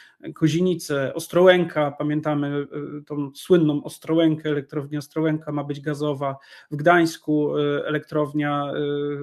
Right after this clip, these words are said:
gazowa, również przy rafinerii Lotosu, e, która ma być zasilana gazem ziemnym. E, elektrownie w, na Śląsku, Łagisza i Rybnik, Dolna Odra, którą też wspomniałem, no ale jest, to jest już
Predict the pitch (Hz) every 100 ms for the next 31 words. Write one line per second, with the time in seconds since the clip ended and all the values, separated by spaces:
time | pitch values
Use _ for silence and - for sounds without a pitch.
0 | 147 151 147 151 165 156 156 139 143 143
1 | 143 147 139 - - 151 147 - 151 147
2 | 143 143 143 - 165 156 156 156 - 147
3 | 135 - - - _ 135 139 135 143 139
4 | 139 147 - 151 - 151 143 143 139 135
5 | - 143 143 139 151 143 143 143 139 139
6 | 139 139 135 131 135 135 _ - - -
7 | 151 147 147 147 - 160 165 170 160 160
8 | 151 143 - 160 160 165 - 180 165 160
9 | - 147 143 160 156 151 143 135 135 143
10 | 156 185 151 151 143 135 - 147 143 165
11 | 165 160 156 151 147 139 151 147 143 156
12 | - - 147 147 165 180 190 175 175 -
13 | 165 - _ - _ 165 160 165 160 -